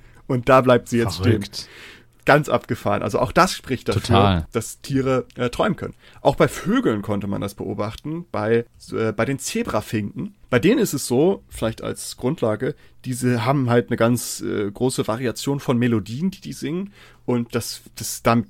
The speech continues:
Speaker 1: damit kommen die nicht zur Welt, sondern die müssen diese Melodien ihrer Lieder erst lernen und haben dafür halt ganz spezielle Hirnregionen,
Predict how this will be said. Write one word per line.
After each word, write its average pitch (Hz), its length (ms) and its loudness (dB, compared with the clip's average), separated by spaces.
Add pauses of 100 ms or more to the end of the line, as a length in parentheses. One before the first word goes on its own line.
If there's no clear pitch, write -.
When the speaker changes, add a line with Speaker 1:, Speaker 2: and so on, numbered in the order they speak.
Speaker 1:
damit 120 220 4
kommen 170 180 4
die 151 80 0
nicht 139 180 -2
zur 120 160 -4
Welt, 165 280 2
sondern 127 200 0
die 117 100 -4
müssen 139 260 -4
diese 120 200 -6
Melodien 117 440 -2
ihrer 120 240 -4
Lieder 131 260 -2
erst 113 300 -4
lernen 113 480 0
und - 240 -6
haben 117 240 0
dafür 131 340 2
halt 123 120 0
ganz 131 180 0
spezielle 127 400 -2
Hirnregionen, 127 720 0